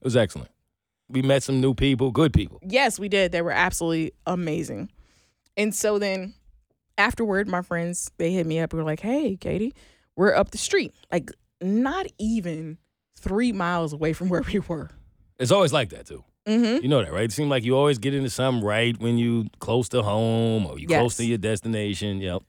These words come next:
Speaker 2: And so I was like, "Well, I'm not too far away. I'll meet you all there, you know, and we can, you know, turn up or whatever." And so after I leave Mo, get in my car, and I'm halfway there. And I'm on, like, this two-lane road. It's just a,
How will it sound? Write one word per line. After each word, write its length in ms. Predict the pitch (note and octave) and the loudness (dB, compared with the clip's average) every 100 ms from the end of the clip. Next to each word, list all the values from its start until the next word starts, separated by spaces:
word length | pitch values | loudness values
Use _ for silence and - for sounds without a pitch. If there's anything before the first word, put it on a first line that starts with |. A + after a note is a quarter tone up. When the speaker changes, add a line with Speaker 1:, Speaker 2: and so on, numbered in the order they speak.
| _ - | _ -10
Speaker 2:
And 140 | F#3 | -4
so 80 | A#3 | -2
I 60 | A3 | -2
was 80 | A3 | -2
like, 160 | G3+ | -2
"Well, 120 | G3 G#3+ | -2 -2
I'm 100 | A#3+ | -2
not 200 | A#3 - | -4 -6
too 120 | G3+ | -4
far 220 | F#3+ E3 | 0 0
away. 440 | D#3+ G3 F3+ E3+ - _ _ _ - | 0 0 0 -2 -6 _ _ _ -2
I'll 160 | F3+ F3+ | 0 0
meet 300 | G3 G3 - | -4 -8 -8
you 180 | E3+ | -6
all 220 | D#3+ E3+ F3 | -4 -4 -4
there, 400 | D3 - C#3 G#3 _ _ _ _ _ F3 E3 E3 _ | -6 -6 -10 -12 _ _ _ _ _ -20 -20 -20 _
you 160 | F3 F3+ | -4 0
know, 320 | E3 D#3+ G3+ B3 - | 0 0 -4 -8 -6
and 260 | E3 E3 | -4 -4
we 80 | D#3+ | -4
can, 360 | D#3+ D#3+ D#3 - - | -4 -4 -6 -8 -6
you 80 | |
know, 260 | G3 D#3+ G3 - | -4 -4 -8 -8
turn 220 | - G#3+ A#4 | -4 -2 0
up 180 | - - _ - | -2 -6 _ -2
or 80 | D#3+ | 0
whatever." 380 | D3+ C#3 - - _ _ - - _ _ | 0 -2 -6 -10 _ _ -20 -20 _ _
And 160 | F#3 F#3 | -2 2
so 320 | - F#3 F3 | 2 4 4
after 300 | - F#3+ G#3+ | 2 0 0
I 60 | F#3 | 0
leave 280 | E3+ E3 D#3 | 0 -2 -2
Mo, 360 | D3 D3 D3 D#3+ - _ _ _ _ _ _ _ - E3 | -2 -2 -2 -6 -16 _ _ _ _ _ _ _ -14 -2
get 120 | F3 | 0
in 40 | |
my 140 | F3 E3 | 0 -2
car, 340 | - D3+ E3+ | 0 0 0
and 140 | D#3 F3 | 0 -2
I'm 140 | F#3+ | -2
halfway 520 | F3 D#3 D#3 - D3 | -2 -2 0 0 -2
there. 240 | B2 - - _ _ _ _ - | -2 -6 -10 _ _ _ _ -4
And 340 | F3+ F3+ E3+ | 0 2 0
I'm 220 | - G#3+ A#3 | 0 2 2
on, 100 | G#3+ | 2
like, 140 | F#3 | 0
this 180 | D#3+ - | -4 -6
two-lane 520 | - - A3+ F#3+ E3+ | -4 -2 0 0 0
road. 300 | E3 A2 F#2 | -2 -2 -2
It's 120 | F3+ | -2
just 200 | G3+ A3 | -2 2
a, 120 | F#3 | 0